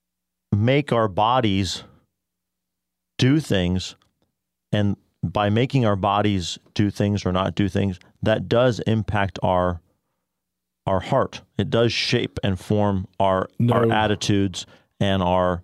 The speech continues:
Speaker 1: understandings of things, you know?
Speaker 2: That's a ve-, so that's a very
Speaker 1: That's that incarnational
Speaker 2: incarnational thing. That,
Speaker 1: Right.
Speaker 2: that's why, that's why it's important at the Mass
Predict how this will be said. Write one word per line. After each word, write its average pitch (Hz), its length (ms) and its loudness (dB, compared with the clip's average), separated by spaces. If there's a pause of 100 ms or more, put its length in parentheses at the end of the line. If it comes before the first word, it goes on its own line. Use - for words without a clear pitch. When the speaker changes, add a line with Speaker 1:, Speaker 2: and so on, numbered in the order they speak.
Speaker 1:
understandings 101 800 0
of 98 120 -2
things, 98 380 -2 (280)
you 107 100 2
know? 113 220 2 (200)
Speaker 2:
That's 143 200 4
a 170 60 4
ve-, 131 200 2
so 147 140 2
that's 147 180 4
a 139 60 4
very 143 360 4
Speaker 1:
That's 131 160 0
that 123 160 2
incarnational 135 560 2
Speaker 2:
incarnational 151 760 4
thing. 131 240 2
That, 139 120 4
Speaker 1:
Right. 131 140 2
Speaker 2:
that's 147 240 4
why, 135 460 4
that's 139 340 2
why 131 540 4 (320)
it's 139 260 2
important 139 840 2
at 120 300 2
the 120 80 2
Mass 127 640 2